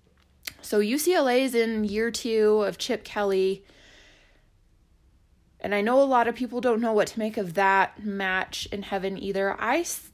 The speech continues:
I still, I'm gonna beat that. I see a lot of potential with the U C L A Chip Kelly match. I don't know if it'll be quite what Oregon was when Chip Kelly was there. I, it, I think it's, I think it's a different era, but I think,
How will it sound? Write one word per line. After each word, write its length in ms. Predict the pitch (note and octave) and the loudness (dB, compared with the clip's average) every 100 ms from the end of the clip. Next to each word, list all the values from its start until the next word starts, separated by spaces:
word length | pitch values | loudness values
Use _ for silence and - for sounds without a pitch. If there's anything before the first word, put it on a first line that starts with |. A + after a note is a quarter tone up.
| - | -10
I 300 | A3+ E4+ G4+ | -2 2 2
still, 400 | G4+ - C#4 C4 | 0 -4 -2 0
I'm 320 | - B3+ F4 | 0 -2 -2
gonna 180 | F#4+ B3 | -4 -4
beat 280 | F#3+ G3+ - | -4 -6 -2
that. 160 | G3 | -2
I 140 | - G#3 | -2 -4
see 180 | A3 C4 | -4 -4
a 80 | |
lot 200 | A#3+ G3+ | -2 0
of 100 | F3+ | -2
potential 640 | F3 - F3+ F3 D#3+ E3 E3 | -4 -6 -4 -4 -4 -4 -4
with 220 | E3+ - | -6 -6
the 100 | E3 | -6
U 160 | D#3+ E3 | -4 -6
C 220 | - E3 | -4 -4
L 120 | E3 | -4
A 120 | D#3 | -6
Chip 260 | D3+ E3 - | -6 -8 -8
Kelly 300 | - D#3 E3 | -6 -6 -4
match. 500 | D#3+ D#3 F3+ - - - - - - - | -4 -4 -6 -8 -18 -20 -20 -20 -20 2
I 120 | G#3+ | 4
don't 180 | A3+ A3+ | 4 2
know 160 | A3+ | 2
if 80 | G#3 | 2
it'll 160 | G#3+ G3+ | 2 0
be 140 | F#3 | 0
quite 560 | E3 - - F3+ F3+ - | -6 -8 -4 -2 -2 -2
what 280 | F3+ D3 - | -2 -2 -4
Oregon 760 | F#3 F3+ F3 F#3+ F#3 G3 G#3 - _ _ - _ _ _ | -2 -2 0 -2 -2 -6 -10 -14 _ _ -20 _ _ _
was 520 | G3 G3+ F#3 F#3+ G3+ | 0 4 4 4 2
when 180 | G3 F#3+ | -2 -4
Chip 220 | - G#3 | -4 -6
Kelly 280 | - F#3 F#3 | -2 -2 0
was 200 | F#3 F3 | 0 -2
there. 440 | F3+ E3+ E3+ F3 - | 0 0 2 0 0
I, 260 | F#3 F3+ - - - - - | -2 -2 -4 -12 -20 -20 -6
it, 260 | G#3 F#3 - - - - | -2 -2 -4 -20 -14 -8
I 80 | G#3+ | -6
think 300 | A#3+ B3 B3 | -4 -2 0
it's, 320 | G#3+ - - | 0 -2 -10
I 80 | G#3+ | -8
think 160 | A#3 B3+ | -4 -2
it's 140 | A#3+ | 0
a 60 | G3+ | 0
different 360 | G3+ G3 F#3+ - | 0 -2 -4 -2
era, 480 | F3+ E3+ E3+ F#3 - - - - | 2 2 2 -2 -6 -20 -20 -10
but 80 | - | -2
I 80 | B3 | 0
think, 560 | B3+ E4+ E4+ - - | 2 0 -2 -6 -14